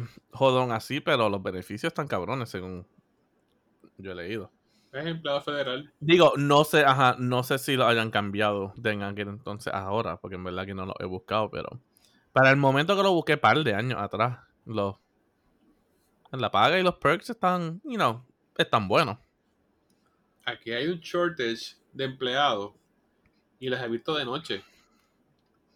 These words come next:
Speaker 2: Con un flashlight entregando
Speaker 1: Oh.
Speaker 2: las cartas. Yeah. Están bien
Speaker 1: Hmm.
Speaker 2: cortos de personal. Y yo digo, "Diablo." Al punto de que me estaba montando en la guagua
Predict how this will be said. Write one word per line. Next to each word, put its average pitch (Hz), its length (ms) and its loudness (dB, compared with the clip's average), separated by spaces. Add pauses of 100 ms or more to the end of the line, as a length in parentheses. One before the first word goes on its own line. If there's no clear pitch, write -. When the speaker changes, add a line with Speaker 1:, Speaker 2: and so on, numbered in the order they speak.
(1080)
Speaker 2:
Con 117 140 -6
un 117 80 -6
flashlight 131 560 -4 (400)
entregando 117 480 -2
Speaker 1:
Oh. - 20 0
Speaker 2:
las 139 120 -6
cartas. 120 480 -6
Yeah. 113 540 -8 (540)
Están 117 240 -8
bien 151 160 -6
Speaker 1:
Hmm. 170 60 -10
Speaker 2:
cortos 135 220 -6
de 143 100 -4
personal. 110 580 -6 (1200)
Y 113 120 -4
yo 117 100 -2
digo, 113 280 -2
"Diablo." 98 760 -8 (720)
Al 135 160 -6
punto 185 280 -4
de 139 120 -2
que 127 80 -2
me 120 80 -4
estaba 120 180 -6
montando 160 420 -6
en 156 140 -6
la 156 80 -4
guagua 135 480 -4